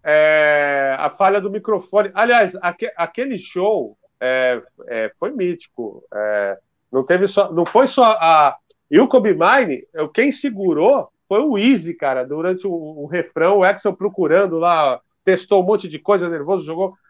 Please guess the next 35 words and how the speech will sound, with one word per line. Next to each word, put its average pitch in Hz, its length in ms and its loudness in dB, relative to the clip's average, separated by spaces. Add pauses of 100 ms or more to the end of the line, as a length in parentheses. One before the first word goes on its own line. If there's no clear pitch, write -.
(220)
Mas 220 140 0
eu 269 60 0
vou 277 80 0
te 277 60 -8
falar, 226 240 4
o, 226 200 0 (300)
o 220 180 4
ambiente 226 760 2
tava 156 340 -4 (100)
tão 214 160 -2
propício, 175 920 -10 (840)
porque 185 460 0 (340)
o 185 120 0
show 269 220 2
de 254 120 0
domingo 190 560 -2
foi, 247 340 4
eu, 180 340 -6 (140)
eu, 220 260 0
eu 233 140 6
acredito, 247 760 0
assim, 196 300 -4
pela 180 180 -4
memória 170 380 -4
afetiva, 165 580 -10
que 175 380 -8 (560)
talvez 170 760 2
o 143 140 -8
do 147 140 -10
dia 156 200 -2
vinte 143 220 -14
e - 80 -20
três 170 400 -4 (180)
tenha, 147 520 0 (340)
é, 127 320 -2